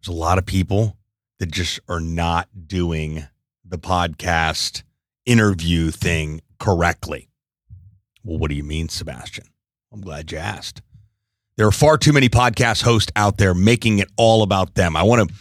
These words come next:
preface this episode by making it explicitly clear that your job as a podcast host is to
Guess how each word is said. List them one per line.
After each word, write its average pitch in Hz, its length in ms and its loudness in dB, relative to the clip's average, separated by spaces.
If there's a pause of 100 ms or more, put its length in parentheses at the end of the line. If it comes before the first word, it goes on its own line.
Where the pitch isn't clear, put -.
(360)
preface 147 420 2
this 131 220 0
episode 95 640 2 (920)
by 120 180 2
making 120 360 2
it 107 80 4
explicitly 107 800 0
clear 98 480 0 (680)
that 107 420 0 (420)
your 135 360 4
job 131 360 2
as 107 80 2
a 107 80 4
podcast 117 640 2
host 120 560 0 (420)
is 117 160 2
to 117 160 0